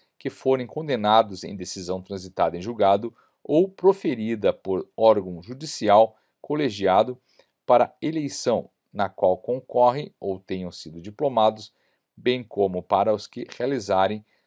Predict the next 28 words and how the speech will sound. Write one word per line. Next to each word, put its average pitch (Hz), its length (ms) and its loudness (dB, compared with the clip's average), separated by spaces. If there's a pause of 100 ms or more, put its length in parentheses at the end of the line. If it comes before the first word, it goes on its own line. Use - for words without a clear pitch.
(220)
nos 135 300 -8
oito 143 380 -2
anos 104 220 -2
seguintes. 107 580 -8 (640)
I. 147 240 -4 (760)
os 127 200 -2
que, 101 340 -4 (120)
em 110 120 -6
estabelecimentos 104 800 -6
de 143 100 -4
crédito, 104 500 2 (280)
financiamento 113 760 -6
ou 92 60 -8
seguro, 95 640 -6 (240)
que 117 120 -4
tenham 139 420 -6
sido 107 500 -8
ou 123 160 -4
estejam 98 460 -6
sendo 95 480 -10 (360)
objeto 104 560 0
de 98 80 -4
processo 95 640 -4 (380)
de 98 80 -6
liquidação 104 500 -6
judicial 110 580 2
ou 104 160 0
extrajudicial, 101 880 2